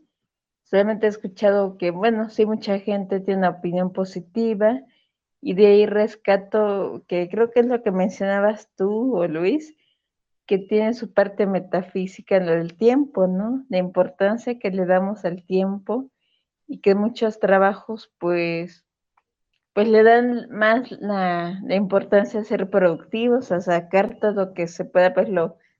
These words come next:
de ventas, si se trata algo de marketing,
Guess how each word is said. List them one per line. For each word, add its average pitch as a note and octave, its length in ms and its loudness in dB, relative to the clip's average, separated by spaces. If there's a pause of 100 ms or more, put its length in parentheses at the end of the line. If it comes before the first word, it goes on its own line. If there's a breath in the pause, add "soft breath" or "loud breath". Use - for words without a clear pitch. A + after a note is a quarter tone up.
de F3+ 220 4
ventas, G3 640 0
si F3 100 -6
se E3+ 160 -6
trata F3+ 380 0
algo F3 200 -2
de E3+ 60 0
marketing, F#3 760 -2